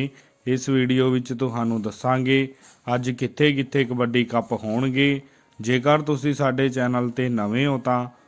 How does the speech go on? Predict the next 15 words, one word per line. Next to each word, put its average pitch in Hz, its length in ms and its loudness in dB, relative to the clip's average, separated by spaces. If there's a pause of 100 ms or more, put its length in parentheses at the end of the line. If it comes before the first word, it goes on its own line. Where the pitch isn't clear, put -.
(180)
ਸਾਡੇ 135 380 0
ਚੈਨਲ 131 400 0
ਨੂੰ 120 200 -2
ਸਬਸਕ੍ਰਾਈਬ 110 800 -4
ਕਰੋ। 139 460 0 (360)
ਅੱਜ 127 260 2
ਦਾ 139 240 4
ਜੋ 139 180 2
ਪਹਿਲਾ 127 400 2
ਕਬੱਡੀ 131 460 -2
ਕੱਪ 127 360 -2 (560)
ਪਿੰਡ 135 260 2
ਡਾਲਾ, 127 600 4 (140)
ਜ਼ਿਲ੍ਹਾ 127 340 2
ਮੋਗਾ, 131 540 2